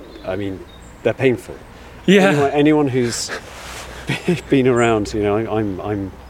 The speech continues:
Speaker 1: almost twice your age, but I have seen declines throughout my life, and some, and some great successes,
Speaker 2: Yeah.
Speaker 1: definitely. And we've
Speaker 2: Yeah,
Speaker 1: got to
Speaker 2: there are
Speaker 1: admit.
Speaker 2: winners and losers,
Speaker 1: But a lot of
Speaker 2: certainly.
Speaker 1: these birds are, you said it earlier, they're, they're kind of key characters. They're sort of deep in our folklore. These are
Speaker 2: Mm.
Speaker 1: the birds that live alongside us.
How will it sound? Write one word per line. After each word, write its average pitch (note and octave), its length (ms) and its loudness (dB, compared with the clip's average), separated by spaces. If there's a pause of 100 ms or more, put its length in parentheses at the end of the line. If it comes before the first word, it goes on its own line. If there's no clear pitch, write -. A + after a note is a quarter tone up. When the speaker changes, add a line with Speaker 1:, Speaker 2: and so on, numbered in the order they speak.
(240)
Speaker 1:
almost G2+ 260 -8
twice G2+ 240 -6
your G2 160 -4
age, F#2 340 -6
but F#2 140 -8 (540)
I G2+ 380 -2 (120)
have G2 220 -10
seen F#2+ 500 -6
declines F#2+ 640 -4
throughout F#2+ 280 -6
my F2 100 -10
life, E2 260 -12
and F#3+ 180 0
some, G#2 200 -4
and A#2+ 140 -2
some G2 120 -8
great G#2 220 -2
successes, - 680 -6
Speaker 2:
Yeah. B2 120 4
Speaker 1:
definitely. D#2+ 260 -10
And G2 80 -10
we've A2+ 80 -2
Speaker 2:
Yeah, D3 100 4
Speaker 1:
got A#2+ 40 2
to A2 60 0
Speaker 2:
there A#2+ 80 2
are - 40 4
Speaker 1:
admit. B2 100 2
Speaker 2:
winners C3 280 2
and G#2+ 120 2
losers, A2+ 280 2
Speaker 1:
But A2+ 100 2
a B2+ 100 2
lot C#3 100 2
of C3+ 60 0
Speaker 2:
certainly. C3+ 240 0
Speaker 1:
these - 120 -4
birds G#2+ 460 -2 (140)
are, G#2 380 -2 (340)
you A#2 100 -10
said B2+ 220 -4
it B2+ 140 -4
earlier, G2+ 380 -2
they're, G#2 180 -6
they're A2 300 -4 (160)
kind B2+ 200 -6
of - 80 -12
key D3 420 -8
characters. - 680 -4
They're A2 100 -8
sort A#2+ 260 -6
of - 60 -20
deep B2+ 240 -4
in G#2+ 100 0
our G#2 120 0
folklore. G2+ 540 -4
These G#2 260 -2
are - 20 0
Speaker 2:
Mm. F#2 40 -2
Speaker 1:
the F2 60 -2
birds G#2+ 400 -4
that G2+ 120 -12
live G2+ 120 -8
alongside G2+ 640 -4
us. - 320 -12